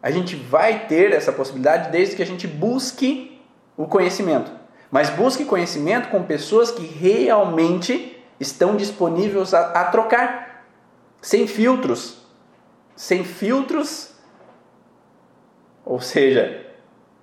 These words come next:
que realmente entregue o conhecimento que ela viveu na prática. Como a Edna coloca, humildade. Né? Eu transmito aqui pra vocês, com humildade, aquilo que eu vivi,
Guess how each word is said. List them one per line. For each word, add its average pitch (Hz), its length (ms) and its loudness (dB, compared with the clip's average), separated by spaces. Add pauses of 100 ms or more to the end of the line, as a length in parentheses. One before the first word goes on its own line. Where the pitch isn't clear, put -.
(200)
que 135 180 -8
realmente 202 560 0
entregue 185 880 0 (520)
o 139 80 -6
conhecimento 180 800 0
que 175 160 -2
ela 170 180 6
viveu 170 320 0
na 170 80 2
prática. 185 500 0 (1300)
Como 139 160 0
a 139 60 6
Edna 139 240 2
coloca, 127 360 2
humildade. 208 760 2 (1800)
Né? 135 560 0
Eu 160 300 0 (220)
transmito 185 680 2
aqui 160 220 0
pra 147 140 2
vocês, 160 640 0 (120)
com 139 100 -4
humildade, 143 540 2 (300)
aquilo 247 300 -2
que - 80 0
eu 202 40 6
vivi, 143 540 -2